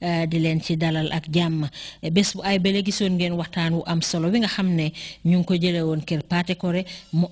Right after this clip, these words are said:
aju ci bunta bi nga xam ne dinañ koy waajalee jigéen ji, eh, balaa dugg ci néegi sëyam, muy lu ama am solo. Eh, ñu gis ne nag ñu ngi ko xaw a nasaxal.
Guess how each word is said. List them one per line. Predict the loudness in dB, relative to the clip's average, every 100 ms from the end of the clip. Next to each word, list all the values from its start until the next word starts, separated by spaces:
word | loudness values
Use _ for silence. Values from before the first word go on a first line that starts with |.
| -2
aju | 0 0
ci | -2 0 0
bunta | 0 -2 0
bi | 0
nga | 0
xam | 0 2
ne | 2
dinañ | 2 0 2
koy | 2
waajalee | 4 2 2 2 2 2
jigéen | 2 2 0
ji, | -2 -6 -8 -14 -4
eh, | -2 0
balaa | 2 2 0
dugg | 0 0
ci | 0 0
néegi | 0 0 -2
sëyam, | 0 2 4
muy | 4
lu | 2 0
ama | 2 2 2
am | -2
solo. | -2 -2 -2 -6 -12 -18 -8
Eh, | -2 0 2
ñu | 2 2
gis | 0 -2
ne | -2
nag | -2 0
ñu | -2
ngi | 0
ko | -2
xaw | 0 0
a | 0
nasaxal. | 0 -2 -6 -6